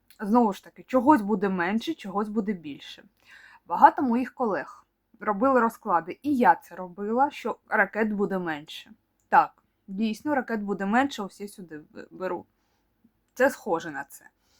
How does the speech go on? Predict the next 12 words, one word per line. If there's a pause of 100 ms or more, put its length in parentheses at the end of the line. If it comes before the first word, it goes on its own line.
(340)
Шахедів
буде
більше. (1400)
Зараз
пе-,
перепитаю
ще.
Оце
питання.
Мені
навіть
цікаво.